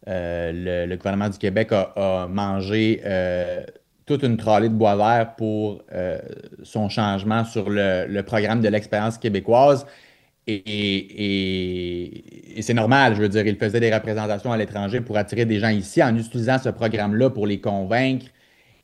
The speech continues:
et, et ont décidé de changer les règles du jeu par la suite. Alors, c'était, euh, dans une certaine mesure, euh, comment je dirais ça, euh, oh,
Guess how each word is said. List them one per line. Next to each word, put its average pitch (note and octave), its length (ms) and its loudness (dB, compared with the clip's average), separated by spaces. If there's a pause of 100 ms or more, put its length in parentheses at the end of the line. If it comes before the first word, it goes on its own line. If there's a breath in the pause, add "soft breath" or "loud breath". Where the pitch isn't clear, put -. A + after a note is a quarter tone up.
(120)
et, A2 840 0
et G#2 60 0
ont A2 100 0
décidé A2+ 560 0
de A2+ 80 2
changer G#2+ 340 -2
les G#2 120 2
règles G#2 260 0
du F#2 160 -10
jeu A2 160 0
par G2 160 -2
la F#2 140 -4
suite. A2+ 420 0 (580)
Alors, F#2+ 240 -4
c'était, G#2+ 560 0
euh, F2+ 540 -2
dans G2 160 -6
une G#2 160 -6
certaine A2+ 320 0
mesure, A2 580 0 (520 soft breath)
euh, F2 220 -4 (1120)
comment F#2+ 200 -6
je E2+ 60 -10
dirais F#2 140 -6
ça, G2+ 140 -4
euh, F2+ 400 -2 (1300)
oh, A#2 120 -6